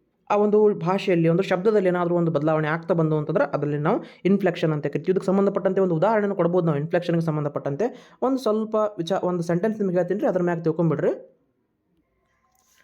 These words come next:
ಇಲ್ಲಿ ನೋಡ್ರಿ, "A woman can repair things." ವುಮನ್ ಬೇರೆ, ಕೆಳಗಿಂದ ವುಮೆನ್ ಬೇರೆ. ನೋಡ್ರಿ, ಶಬ್ದ ಬದಲಾವಣೆ ಆಗಿತ್ತಲ್ಲ, ಈ ರೀತಿ ನಾವು ಚೇಂಜಸ್ ಅನ್ನ ಮಾಡ್ತಾ ಹೋದ್ರೆ ಅದನ್ನ ನಾವು ಇನ್ಫ್ಲೆಕ್ಷನ್ ಅಂತ ಕರಿತೀವಿ.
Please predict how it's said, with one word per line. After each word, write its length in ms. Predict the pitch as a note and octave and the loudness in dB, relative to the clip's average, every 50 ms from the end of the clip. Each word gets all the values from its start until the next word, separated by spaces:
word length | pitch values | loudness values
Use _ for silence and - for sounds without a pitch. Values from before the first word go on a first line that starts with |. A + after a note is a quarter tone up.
| _ _ _ _ _ _ _ - _ _ _ _ _ - - | _ _ _ _ _ _ _ -20 _ _ _ _ _ 0 2
ಇಲ್ಲಿ 160 | G#3+ G#3+ F3+ | 4 4 4
ನೋಡ್ರಿ, 260 | C#3 B2 A#2+ B2 D#3 G3+ C4+ - - - _ _ _ - - | 2 2 0 0 0 0 0 -2 -10 -20 _ _ _ -2 0
"A 220 | G3 G#3 F#3 C#3+ D3 | 0 0 0 0 2
woman 300 | D3+ F3 G3+ A#3+ C4+ C#4+ D4 C#4+ C#4+ | 2 4 4 4 2 2 0 -2 0
can 280 | - A3 G#3+ A#3 B3 G#3 | 0 2 2 2 0 0
repair 400 | D#3 D3 D#3 E3 F3+ G3 G#3 G#3 | 0 -2 0 2 4 4 4 2
things." 600 | G#3 G#3 - D#3+ D3 C3+ - - - - - - _ _ _ _ _ _ _ - _ _ _ _ _ - | 0 -2 -4 -2 -2 -2 -4 -8 -12 -14 -16 -18 _ _ _ _ _ _ _ -20 _ _ _ _ _ 0
ವುಮನ್ 360 | E3+ F#3+ G#3+ A3+ C#4 C#4+ C#4+ C4+ | 2 4 4 4 4 2 2 2
ಬೇರೆ, 480 | A3+ G#3+ G#3 G#3+ G#3+ G#3+ A3+ - - | 2 2 2 2 0 -2 -4 -10 -10
ಕೆಳಗಿಂದ 420 | - - E3 E3+ F3+ F3 G#3 G#3+ G#3+ | -2 0 2 2 2 2 2 2 2
ವುಮೆನ್ 680 | F#3 D3+ - - D3 D#3+ E3+ F#3 G3 G#3 G#3 G#3 F#3+ | 0 -2 -4 -4 0 2 4 4 4 4 2 2 2
ಬೇರೆ. 360 | D#3+ C3+ B2 - - - - - | 0 0 -2 -4 -8 -12 -8 -4
ನೋಡ್ರಿ, 220 | D3+ D3+ C3+ - - | -4 -2 -2 -4 -6
ಶಬ್ದ 180 | - C#3+ C#3 | -6 -2 -2
ಬದಲಾವಣೆ 520 | D#3 D3 D#3 D3+ D3+ D3 D3 C#3+ D3 D3 D3 | 0 0 0 0 0 0 0 0 0 0 -2
ಆಗಿತ್ತಲ್ಲ, 320 | D3 D3 D3 - D3 E3 A#3 C4+ - - - _ - | -2 -4 -4 -2 0 0 -2 -2 -6 -14 -14 _ -2
ಈ 120 | G#3 B3 | 0 0
ರೀತಿ 300 | A3 A3 G#3 A3 F3+ F#3 | 2 0 0 -2 -2 -2
ನಾವು 300 | F3 E3+ E3+ G3 G3+ G3+ | 0 0 0 -2 -2 -4
ಚೇಂಜಸ್ 320 | - - E3 E3 F#3 E3+ F3 | -4 -2 0 0 2 2 2
ಅನ್ನ 120 | E3 D#3+ | 0 0
ಮಾಡ್ತಾ 320 | D3+ D3+ C#3+ C#3+ - D3 | 0 -2 -4 -4 -4 -4
ಹೋದ್ರೆ 200 | D3 D#3 F3+ - | -4 0 -2 -2
ಅದನ್ನ 280 | - - A3+ B3 C#4 C#4 | 0 0 0 0 2 2
ನಾವು 220 | B3+ A#3 A3+ - - | 2 2 2 0 0
ಇನ್ಫ್ಲೆಕ್ಷನ್ 460 | G#3 F#3+ F#3 F#3+ F#3 F3+ - F3+ E3+ | 0 -2 0 0 -2 -2 0 -2 0
ಅಂತ 140 | E3 D#3 F#3 | 0 0 -2
ಕರಿತೀವಿ. 380 | A3 - G3+ E3 D3+ C#3 - | 0 0 0 0 0 -2 -4